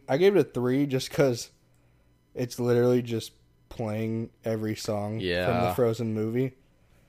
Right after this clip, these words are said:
Speaker 1: So you could basically almost do the same thing.
Speaker 2: Oh, it's every song?
Speaker 1: Yeah, every
Speaker 2: I guess there's
Speaker 1: song.
Speaker 2: not many.
Speaker 1: No,
Speaker 2: It's, like,
Speaker 1: there's not.
Speaker 2: six.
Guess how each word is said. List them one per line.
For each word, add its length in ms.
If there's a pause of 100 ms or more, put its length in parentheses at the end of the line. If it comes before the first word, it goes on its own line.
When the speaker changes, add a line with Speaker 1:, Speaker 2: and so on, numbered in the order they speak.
(120)
Speaker 1:
So 300
you 220
could 220
basically 560
almost 340
do 100
the 100
same 300
thing. 40
Speaker 2:
Oh, 100
it's 100
every 280
song? 360 (920)
Speaker 1:
Yeah, 320
every 140
Speaker 2:
I 100
guess 160
there's 160
Speaker 1:
song. 140
Speaker 2:
not 60
many. 340 (320)
Speaker 1:
No, 240
Speaker 2:
It's, 80
like, 100
Speaker 1:
there's 120
not. 60
Speaker 2:
six. 440